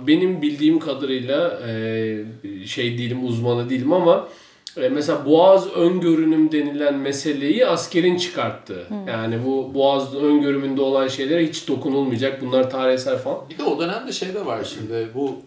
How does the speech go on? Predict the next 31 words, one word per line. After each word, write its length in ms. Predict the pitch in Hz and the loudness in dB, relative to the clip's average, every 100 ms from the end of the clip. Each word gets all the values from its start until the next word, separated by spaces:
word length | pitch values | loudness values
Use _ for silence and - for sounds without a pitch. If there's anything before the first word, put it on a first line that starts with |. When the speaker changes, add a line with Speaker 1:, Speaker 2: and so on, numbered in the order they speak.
| _ | _
Speaker 3:
gecekondu 520 | 127 120 117 127 127 | -12 -10 -8 -6 -4
mahalleleri 640 | 226 233 147 127 107 104 139 | -2 -2 -2 -4 -4 -4 -4
özellikle 500 | 160 - 127 - 143 | -6 -4 -6 -6 -10
işte 180 | - 127 | -10 -14
Türkiye'deki 520 | - - 135 127 127 | -18 -4 -2 -2 -4
devrimci 800 | 113 110 117 117 117 139 139 - - | -2 -2 -4 -8 -2 -2 -2 -6 -12
hareketin, 600 | 110 98 92 107 120 127 160 175 | -8 -8 -8 -12 -12 -12 -12 -6
Speaker 1:
Hı 60 | |
hı. 40 | 113 | -4
Speaker 3:
e, 100 | 104 98 95 92 92 95 95 95 92 - | -2 -6 -10 -10 -12 -12 -12 -14 -14 -6
kök 200 | 151 151 | -4 -2
saldığı 460 | 143 123 107 117 | 0 0 0 -4
yerler 300 | 113 104 110 | -4 -4 -6
olduğu 260 | 110 101 - | -8 -8 -10
için, 160 | - 123 | -12 -12
hatta 240 | 113 107 | -8 -8
bunların 280 | 107 107 107 | -8 -12 -14
birçoğunun 540 | 113 117 113 113 113 | -10 -4 -4 -4 -10
işte 200 | - - - | -14 -14 -12
kuruluşunda 640 | 120 104 101 113 107 139 | -10 -12 -12 -12 -4 -2
da 240 | 139 95 - - _ - | 0 -2 -6 -20 _ -4
yardımcı 580 | 107 107 98 98 98 | 0 0 -4 -10 -10
oluyorlar. 360 | 90 90 87 131 | -10 -12 -10 -10
İşte 200 | 131 107 | -12 -16
bizim 320 | 101 107 104 | -14 -14 -14
bugün 180 | 107 104 104 104 | -14 -14 -16 -18
işte 180 | - | -18
adını 360 | 101 104 117 110 | -16 -12 -12 -12
bildiğimiz 440 | 113 107 104 104 | -14 -14 -14 -14
birçok, 300 | 117 - 110 - - - 117 | -10 -6 -6 -8 -20 -12 -12
e, 200 | - | -8